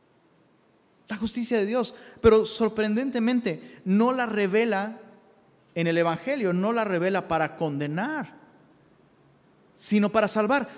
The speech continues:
Por eso es que Pablo dice, en el Evangelio, esta justicia de Dios se revela por fe y para fe.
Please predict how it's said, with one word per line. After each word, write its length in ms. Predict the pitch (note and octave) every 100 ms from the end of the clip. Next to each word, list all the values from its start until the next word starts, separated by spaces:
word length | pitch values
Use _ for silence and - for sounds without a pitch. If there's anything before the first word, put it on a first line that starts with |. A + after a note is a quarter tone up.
| -
Por 160 | - A#3
eso 220 | C4 C4+
es 80 | C4
que 100 | B3
Pablo 300 | B3+ B3+ B3
dice, 600 | C4 B3+ A3 A3 - - -
en 100 | F#3+
el 120 | G#3
Evangelio, 680 | G3+ G3+ B3 C4 A#3+ G#3+ -
esta 320 | C4 C#4 C#4+
justicia 580 | B3 A3 - A#3+ - F3+
de 300 | D#3 A3+ C4
Dios 600 | A3 E3+ D3 F#3 C4+ - - -
se 160 | - F3+
revela 500 | F#3 G3+ A3 A3 A3
por 200 | F#3+ E3+
fe 520 | - F#3 C4 D#4+ - - - - -
y 160 | G3
para 800 | F#3+ - - A3+ B3 D#4 E4 C4+
fe. 500 | G3 - A#3+ F4+ C#4